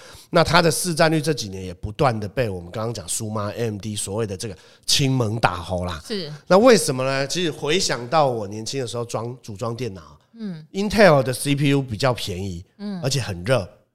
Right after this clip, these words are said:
Speaker 1: 那时候光华商场老板就会跟我说：“哎，少年欸，你要，你要有A M D的晶片嘛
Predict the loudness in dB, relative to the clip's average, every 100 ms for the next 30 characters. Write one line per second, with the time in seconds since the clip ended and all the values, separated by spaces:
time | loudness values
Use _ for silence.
0 | _ _ -2 2 4 6 6 6 4 2
1 | 0 -2 -2 -2 -4 -4 -4 -4 -6 -10
2 | -10 -8 -4 0 2 2 2 -4 -6 -2
3 | 0 0 -2 -12 -4 4 6 6 6 2
4 | 2 2 2 0 -2 -4 -2 -2 -4